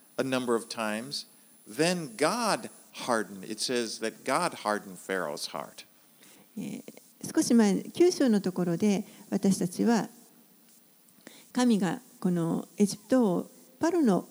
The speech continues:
Speaker 2: ファラ、ファラオの心を頑なにされたというところを見ましたけれども、え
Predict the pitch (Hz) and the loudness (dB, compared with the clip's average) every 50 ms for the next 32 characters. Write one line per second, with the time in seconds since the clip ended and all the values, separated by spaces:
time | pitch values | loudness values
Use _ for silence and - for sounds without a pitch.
0 | - - - - 320 339 320 285 - - - 269 302 311 311 277 214 185 196 214 | -10 -4 2 2 4 4 4 2 2 0 0 2 4 6 6 6 6 8 8 8
1 | 202 180 196 - - 208 202 240 240 240 196 190 - 180 - 190 180 185 180 180 | 8 8 4 2 0 2 4 6 6 6 4 4 0 -4 -4 -2 -2 0 0 0
2 | 170 175 175 175 170 180 175 175 202 196 - - - 196 - 185 - 180 180 180 | 0 0 0 -2 -2 -4 -2 -2 -2 -2 -2 -4 -6 -6 -6 -8 -6 -4 -4 -2
3 | 175 180 170 175 175 180 170 - 165 165 - 175 165 175 170 180 202 208 190 - | -2 -2 0 0 -2 -2 -2 -6 -8 -6 -4 -4 -4 -2 2 4 4 4 2 0
4 | - - - - - - - - - - - - - - - | -8 -20 -20 -20 -20 -12 -6 -4 -4 -4 -4 -4 -6 -8 -10